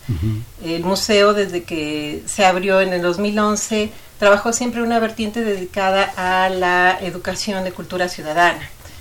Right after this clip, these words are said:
Speaker 2: tanto en las actividades que se hacían, en las exposiciones, y para el dos mil diecisiete, pues, se trabajó to-, en todo un proyecto integral enfocado precisamente a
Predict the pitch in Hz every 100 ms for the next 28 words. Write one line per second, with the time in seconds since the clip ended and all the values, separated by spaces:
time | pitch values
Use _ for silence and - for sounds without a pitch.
0 | - - 170 156 160 156 165 - 175 180
1 | 190 190 - 190 202 - 220 214 202 185
2 | 170 - 180 - 180 202 - 220 208 220
3 | 226 - - - - - - 247 254 254
4 | 262 254 - - - 208 196 202 208 226
5 | 226 233 247 240 226 226 226 202 190 175
6 | 185 190 202 190 190 185 208 202 214 220
7 | 220 202 214 214 233 220 214 247 - -
8 | - - 185 - - 202 208 196 190 208
9 | 202 190 202 196 190 180 180 180